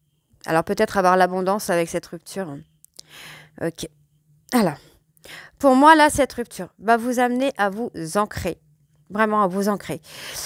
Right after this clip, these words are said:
euh, à apaiser votre mental et vraiment à aller dans l'abondance. On vous dit bien que cette rupture va avoir des retombées positives quand même sur vous, sur votre route.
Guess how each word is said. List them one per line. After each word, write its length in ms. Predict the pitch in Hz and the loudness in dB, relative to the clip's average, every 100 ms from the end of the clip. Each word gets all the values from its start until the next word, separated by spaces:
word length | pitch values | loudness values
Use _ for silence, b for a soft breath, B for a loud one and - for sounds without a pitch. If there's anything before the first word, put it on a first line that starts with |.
| B B B B - | B B B B 4
euh, 180 | 214 196 | 4 6
à 180 | 226 247 | 8 6
apaiser 380 | 269 302 247 247 | 6 -2 0 -2
votre 280 | 254 - | -2 -4
mental 440 | 226 220 196 170 190 _ _ _ 202 | -6 -6 -6 -6 -8 _ _ _ -2
et 120 | 202 | 0
vraiment 480 | 190 262 262 247 240 | 2 2 2 2 4
à 80 | 214 | 4
aller 200 | 185 196 | 4 2
dans 140 | 180 | 2
l'abondance. 520 | 180 170 170 147 - b b b | 2 2 -4 -6 -12 b b b
On 100 | 220 | -4
vous 140 | 214 | -2
dit 120 | 233 214 | -2 0
bien 280 | 208 254 | 2 2
que 120 | 233 196 | 2 -2
cette 220 | 196 - | -4 -4
rupture 440 | - 170 - 277 | -12 -12 -2 -2
va 240 | 226 226 - _ | 2 2 2 _
avoir 280 | 180 190 254 | -2 2 2
des 120 | 202 | 2
retombées 380 | 190 180 180 240 | 0 -2 -2 -2
positives 640 | 240 233 220 - - 254 220 | -4 -4 0 0 0 -4 -4
quand 140 | 185 | -4
même 220 | 190 220 | -2 -2
sur 240 | 190 202 170 | -4 -4 -4
vous, 220 | 220 254 | -4 -6
sur 260 | - 240 185 | -2 -2 2
votre 320 | 208 233 - | 0 0 -4
route. 200 | 190 | -8